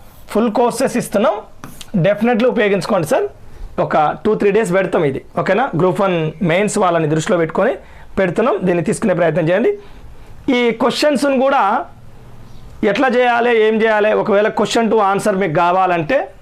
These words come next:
దానికి సపరేట్ కోర్స్ ఏమన్నా పెట్టాలనా, లేకపోతే ఒక గైడెన్స్ ఇచ్చి ఇందులో ఇంక్లూడ్ చేస్తే సరిపోతుందా? అంతేగా సార్, గోధుమ పిండి ఇచ్చినాక ఆ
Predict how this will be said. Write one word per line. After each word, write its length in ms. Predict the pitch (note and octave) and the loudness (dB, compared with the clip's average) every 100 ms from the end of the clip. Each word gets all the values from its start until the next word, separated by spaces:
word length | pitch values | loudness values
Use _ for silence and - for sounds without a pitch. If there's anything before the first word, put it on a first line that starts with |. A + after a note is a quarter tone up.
| - | -2
దానికి 280 | F3 F#3 E3 | 0 0 -2
సపరేట్ 360 | F3 A3+ G#3 - | -2 0 -2 0
కోర్స్ 240 | G3+ - | -2 0
ఏమన్నా 340 | F#3 F3 E3+ - - - - - - | 0 2 0 -4 -10 -20 -20 -6 -2
పెట్టాలనా, 460 | F3+ G#3+ F#3 F#3 G#3 - - - - G#3 D3+ D3+ F3+ | 0 2 2 0 -2 -8 -20 -20 -8 -2 0 2 2
లేకపోతే 500 | G#3 F#3 G3 E3 - - - - - | 0 0 0 0 -2 -14 -20 -20 -8
ఒక 160 | - G#3+ | -4 0
గైడెన్స్ 480 | D#3 F3+ A3 B3+ G#3+ | 2 2 2 2 0
ఇచ్చి 240 | A3+ C#4 | 0 0
ఇందులో 240 | G#3 A3 A3 | 2 2 2
ఇంక్లూడ్ 340 | G3+ A#3 G3+ | 2 0 0
చేస్తే 200 | G#3+ A3+ | 0 0
సరిపోతుందా? 680 | F3 F3+ - G3 E3+ E3 F#3+ - - - - - - - | 0 0 0 0 0 0 -2 -6 -20 -20 -20 -20 -14 -4
అంతేగా 320 | F3+ C4 C4+ | -2 2 2
సార్, 200 | C#4 G3+ C#3 A#3+ - - - | 2 0 -2 -8 -20 -12 -2
గోధుమ 340 | D#3+ G#3+ B3+ | 0 2 2
పిండి 200 | C4 C4+ | 2 0
ఇచ్చినాక 280 | B3+ C4 B3+ - _ _ _ _ - - - - | 0 0 0 -2 _ _ _ _ -20 -20 -20 -18
ఆ 40 | - | -4